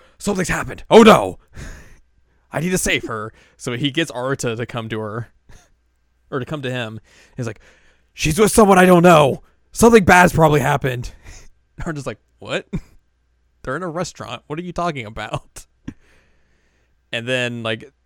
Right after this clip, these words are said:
the, like, Reina and this dude leave the restaurant, and, like, she starts to, like,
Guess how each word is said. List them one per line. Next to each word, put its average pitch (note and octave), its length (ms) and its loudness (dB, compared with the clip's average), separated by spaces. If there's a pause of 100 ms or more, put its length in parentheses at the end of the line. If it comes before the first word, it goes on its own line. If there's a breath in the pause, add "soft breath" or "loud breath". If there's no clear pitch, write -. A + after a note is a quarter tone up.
the, B2 400 -6
like, A2+ 200 -8
Reina C#3+ 260 -2
and D3 180 0
this C3+ 140 -4
dude B2+ 260 -6
leave A#2+ 160 -4
the A#2+ 80 -8
restaurant, G#2+ 640 -8
and, A2 100 -10
like, G#2+ 140 -12
she - 160 -10
starts B2+ 300 -8
to, B2 40 -6
like, A2 260 -6